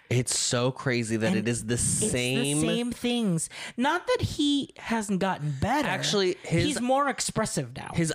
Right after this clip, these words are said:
Speaker 1: island criticisms
Speaker 2: He's
Speaker 1: were that he wasn't
Speaker 2: wasn't
Speaker 1: expressing
Speaker 2: expressive.
Speaker 1: himself.
Speaker 2: He's overcorrecting.
Speaker 1: Yes.
Speaker 2: But
Speaker 1: He
Speaker 2: I, we've seen Gonu perform before, and it's like, I think it's the pressure of, like, I am just singing ballads that I'm like, "Well, I'm really gonna perf-,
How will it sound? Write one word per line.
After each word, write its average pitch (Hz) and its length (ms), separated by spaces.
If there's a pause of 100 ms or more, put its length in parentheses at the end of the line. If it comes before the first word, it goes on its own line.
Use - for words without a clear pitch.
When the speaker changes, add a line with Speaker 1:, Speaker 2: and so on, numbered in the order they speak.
Speaker 1:
island 170 640
criticisms 131 440
Speaker 2:
He's - 20
Speaker 1:
were 123 60
that 117 160
he 120 120
wasn't 120 320
Speaker 2:
wasn't 185 240
Speaker 1:
expressing - 480
Speaker 2:
expressive. 208 300
Speaker 1:
himself. - 0
Speaker 2:
He's 160 500
overcorrecting. - 20 (680)
Speaker 1:
Yes. - 760 (480)
Speaker 2:
But 320 300
Speaker 1:
He 233 420
Speaker 2:
I, - 20
we've 277 180
seen 359 460
Gonu 294 320
perform 302 440
before, 170 380
and 202 220
it's 220 220
like, 240 340 (1000)
I 214 100
think 247 280
it's - 180
the 202 220
pressure 208 560
of, 160 180
like, 151 200 (100)
I 165 80
am 151 240
just - 320
singing 131 360
ballads 131 500
that 143 120
I'm 135 140
like, 123 200
"Well, 135 220
I'm 151 220
really 135 280
gonna 113 180
perf-, - 340